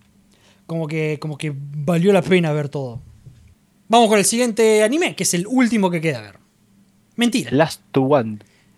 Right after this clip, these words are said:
Speaker 1: No vamos a ver trailer, nada de eso, porque esta temporada otoño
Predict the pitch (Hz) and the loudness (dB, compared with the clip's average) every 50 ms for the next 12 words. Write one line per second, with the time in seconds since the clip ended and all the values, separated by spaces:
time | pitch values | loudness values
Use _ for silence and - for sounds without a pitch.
0 | _ _ _ _ _ - 165 180 202 214 214 220 196 175 180 196 196 180 208 202 | _ _ _ _ _ -8 -4 -2 0 0 0 0 0 0 0 0 0 2 2 2
1 | 214 208 202 196 214 208 214 226 214 - 302 233 - - 359 370 339 254 - - | 2 2 2 0 0 0 0 -2 -2 -2 -4 -4 -2 2 4 4 4 4 0 2
2 | 214 220 233 294 - - _ _ _ _ _ _ _ _ _ _ _ _ _ _ | 2 2 2 2 -4 -10 _ _ _ _ _ _ _ _ _ _ _ _ _ _
3 | _ _ _ _ _ _ _ _ _ _ _ _ _ _ _ _ _ 196 180 190 | _ _ _ _ _ _ _ _ _ _ _ _ _ _ _ _ _ -6 -4 -2
4 | 170 190 185 175 202 214 208 202 202 196 196 196 196 185 - - 226 220 214 214 | -2 -2 -2 0 2 2 4 6 6 4 4 2 0 -4 -2 0 0 0 0 -2
5 | 214 220 214 208 202 202 202 - | -2 -2 0 0 0 -2 -2 -6